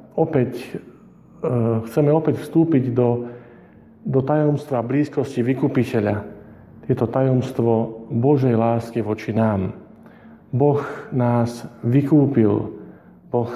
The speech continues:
zaplatil výkupnú cenu za náš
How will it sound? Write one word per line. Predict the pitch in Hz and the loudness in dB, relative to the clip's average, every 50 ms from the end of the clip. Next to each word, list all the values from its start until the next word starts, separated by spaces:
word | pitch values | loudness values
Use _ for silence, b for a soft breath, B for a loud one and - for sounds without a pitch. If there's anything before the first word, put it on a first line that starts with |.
| - 151 135 | -8 -10 -4
zaplatil | - 139 143 139 - 151 147 143 139 - - 135 135 139 143 147 147 B B B B B B B B B B B B B B B - 135 | 0 0 0 2 2 2 2 2 0 0 0 2 2 4 2 2 0 B B B B B B B B B B B B B B B -2 2
výkupnú | 131 151 156 156 165 165 151 156 143 131 123 123 | 4 4 4 4 4 2 2 2 2 2 2 0
cenu | - - 151 151 127 110 101 98 - - - - | 0 0 0 2 2 2 0 0 -2 -6 -10 -10
za | 107 113 110 104 | -6 -4 -4 -2
náš | 110 110 107 104 107 - | -2 -2 -2 -4 -6 -6